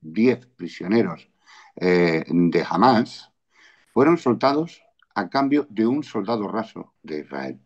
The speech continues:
que llevaba varios años retenido en, por Hamas. Esa es, esa es la diferencia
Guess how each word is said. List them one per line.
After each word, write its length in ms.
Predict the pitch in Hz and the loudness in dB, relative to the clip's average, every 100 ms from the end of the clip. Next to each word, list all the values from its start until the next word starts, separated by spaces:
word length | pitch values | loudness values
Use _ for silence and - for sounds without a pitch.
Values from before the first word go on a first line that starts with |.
| _ _ _ | _ _ _
que 120 | - 87 | 0 2
llevaba 320 | 85 95 98 | 6 6 4
varios 300 | 87 85 78 - | 2 -6 -10 -8
años 580 | 87 85 85 82 - _ _ - - | -8 -8 -8 -10 -10 _ _ -20 -8
retenido 640 | 95 95 95 90 95 90 90 | 0 2 2 2 4 4 4
en, 240 | 85 85 | 2 -2
por 180 | - 78 | -4 -8
Hamas. 360 | 78 69 - - _ _ _ _ _ | -6 -10 -12 -20 _ _ _ _ _
Esa 140 | - 143 | -2 -2
es, 100 | 139 | 2
esa 220 | 143 180 | 0 2
es 100 | 165 | 4
la 120 | 151 | 4
diferencia 880 | 123 113 98 135 202 196 - 78 - | 4 2 2 2 2 0 -10 -12 -14